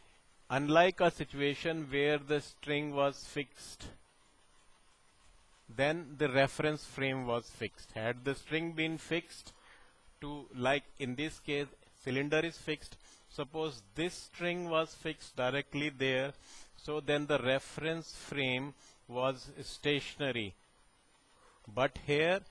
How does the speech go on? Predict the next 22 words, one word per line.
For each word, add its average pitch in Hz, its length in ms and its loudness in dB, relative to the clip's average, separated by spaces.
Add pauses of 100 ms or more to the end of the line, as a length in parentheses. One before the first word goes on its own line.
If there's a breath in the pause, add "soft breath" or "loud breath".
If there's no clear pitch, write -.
(180)
the 147 220 -2
string 185 680 -4 (320)
is 156 160 -2 (160)
attached 139 540 -2
to 165 80 -12
the 151 140 -4
cylinder 131 680 2 (160)
and 131 240 -4
string 170 640 -4
points 156 460 -2
are 151 180 4
moving 143 480 -4
with 135 160 -2
an 131 100 0
acceleration 123 840 -4
A. 139 260 -2 (340 loud breath)
So 131 220 -10
that 151 200 4
is 151 140 -4
why 151 280 6
we 143 200 4 (120)
took 131 160 -6